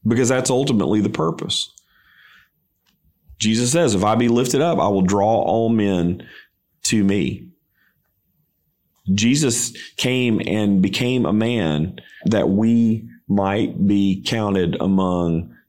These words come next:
the sons of God. And so what does that mean for us? What it means is that we need to very, in a, in a very not cliche sort of way, cultivate the discipline of letting go and letting God.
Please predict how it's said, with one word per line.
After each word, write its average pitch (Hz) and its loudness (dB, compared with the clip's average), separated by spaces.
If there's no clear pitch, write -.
the 92 -2
sons 98 0
of 107 -2
God. 170 -2
And 85 0
so - -2
what 107 2
does 107 0
that 82 2
mean 110 0
for 85 0
us? 76 -2
What 110 0
it - 0
means 87 0
is 104 0
that 85 0
we 101 0
need 92 0
to 90 0
very, 87 0
in 85 -2
a, 87 -2
in 98 0
a 95 0
very 92 0
not 104 -2
cliche 95 -2
sort 87 0
of 80 -2
way, 78 -2
cultivate 131 0
the 95 -2
discipline 101 0
of 98 0
letting 98 2
go 80 2
and 82 0
letting 80 0
God. 120 -4